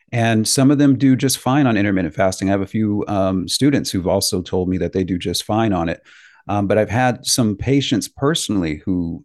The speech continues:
who didn't, you know, and I've seen some students who it didn't work either. So it's kind of hit or miss. And I think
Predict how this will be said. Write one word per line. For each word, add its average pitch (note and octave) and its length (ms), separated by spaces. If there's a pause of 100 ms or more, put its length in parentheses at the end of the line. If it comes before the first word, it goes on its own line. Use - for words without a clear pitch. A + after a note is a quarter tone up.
who G2+ 140
didn't, F2 520
you F#2+ 80
know, F2+ 60
and F#2+ 220
I've - 200
seen A2 240
some - 160
students A#2+ 460
who G2 220
it D#2+ 160
didn't F#2 240
work F#2 260
either. E2+ 220
So G2 180
it's F#2 100
kind C#3 280
of B2 80
hit A#2+ 180
or A2+ 80
miss. G2+ 380
And G2 200
I F2+ 60
think A2+ 340